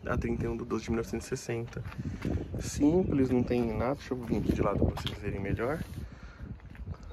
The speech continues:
Só tem isso. Achei interessante mostrar pra vocês. Aqui, também acho que o Rô encontrou ali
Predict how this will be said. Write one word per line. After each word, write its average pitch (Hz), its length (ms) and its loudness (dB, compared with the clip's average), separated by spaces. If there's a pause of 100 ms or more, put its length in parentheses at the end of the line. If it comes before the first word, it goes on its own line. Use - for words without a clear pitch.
(140)
Só - 220 0
tem 190 260 4
isso. - 320 -4 (1300)
Achei - 240 -2
interessante 127 560 4
mostrar 113 240 2
pra 113 140 0
vocês. 98 580 0 (2500)
Aqui, - 260 -8 (380)
também 110 200 -2
acho 104 200 -2
que - 100 2
o 123 100 8
Rô 123 280 8 (1600)
encontrou 120 680 10
ali 92 260 6